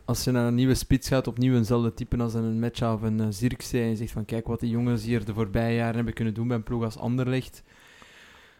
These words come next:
dan, dan denk ik wel dat, dat zo'n spelers nu wel, dankzij Kompany natuurlijk, maar dat die nu wel gaan luisteren ook van zeggen van, "Ah, eigenlijk voor mijn carrière is dat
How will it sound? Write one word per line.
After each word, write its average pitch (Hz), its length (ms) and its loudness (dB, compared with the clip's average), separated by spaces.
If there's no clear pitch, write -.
dan, 131 600 4
dan 127 180 4
denk 135 180 2
ik 120 120 -8
wel 143 140 6
dat, 139 260 4
dat 123 100 -4
zo'n 131 140 -2
spelers 135 440 4
nu 135 120 2
wel, 127 440 6
dankzij 139 320 2
Kompany 143 400 0
natuurlijk, 147 300 2
maar 131 100 0
dat 120 100 -4
die 127 80 0
nu 120 120 2
wel 127 320 4
gaan 120 280 0
luisteren 127 420 2
ook 120 100 -2
van 120 120 -2
zeggen 117 200 0
van, 113 100 -2
"Ah, 120 200 -2
eigenlijk 123 300 0
voor 123 160 0
mijn 120 180 0
carrière 117 600 0
is 120 160 -4
dat 113 260 0